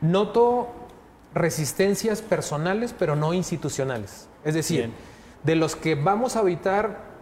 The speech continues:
Speaker 1: hay siempre una, no, no siempre, perdón, eh, en muchas ocasiones hay una actitud de tratar de buscar la manera de no dar toda la información más la que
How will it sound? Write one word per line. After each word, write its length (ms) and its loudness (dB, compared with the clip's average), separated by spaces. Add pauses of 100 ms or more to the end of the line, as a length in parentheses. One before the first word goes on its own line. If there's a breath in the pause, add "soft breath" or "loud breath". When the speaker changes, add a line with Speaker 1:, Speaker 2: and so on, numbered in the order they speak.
(200)
Speaker 1:
hay 560 2
siempre 840 2 (100)
una, 500 0
no, 220 2
no 140 2
siempre, 300 0
perdón, 380 0
eh, 260 2
en 100 2
muchas 240 0
ocasiones 460 -2
hay 160 0
una 400 0
actitud 500 -2 (600 loud breath)
de 180 2
tratar 720 0
de 80 0
buscar 320 0
la 120 2
manera 300 0
de 60 2
no 100 0
dar 160 0
toda 160 0
la 40 0
información 540 0
más 140 0
la 120 -2
que 120 -4